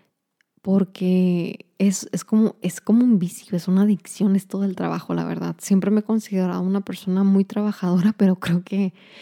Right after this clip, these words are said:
es mi perdición. Me da mucha risa porque mi hermana, a mi hermana le gusta mucho esto de la astrología. Crean ustedes o no, este, el otro día estábamos viendo mi, mm, lo que se le llama como que el birth,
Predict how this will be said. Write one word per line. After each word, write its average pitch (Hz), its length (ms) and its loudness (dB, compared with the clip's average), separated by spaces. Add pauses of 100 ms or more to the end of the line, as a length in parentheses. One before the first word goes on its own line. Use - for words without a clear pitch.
(140)
es 185 140 -2
mi 214 140 6
perdición. 175 720 0 (680)
Me 190 100 0
da 190 60 4
mucha 208 300 2
risa 196 260 0
porque 180 500 -4 (500)
mi 214 140 8
hermana, 208 460 2
a 233 60 -2
mi 214 80 6
hermana 202 280 2
le 240 100 2
gusta 190 240 -2
mucho 196 280 0
esto 196 220 -4
de 214 80 2
la 185 80 0
astrología. 170 680 -6
Crean 208 300 4
ustedes 202 400 2
o 180 60 2
no, 185 240 0 (960)
este, 180 800 -2 (480)
el 190 140 2
otro 202 220 2
día 214 140 6
estábamos 196 560 0
viendo 185 280 4
mi, 202 540 0 (160)
mm, 180 380 4
lo 190 160 -2
que 185 100 -8
se - 100 -6
le 175 80 -2
llama 185 220 2
como 196 200 2
que 165 120 -4
el 160 100 0
birth, 180 520 -2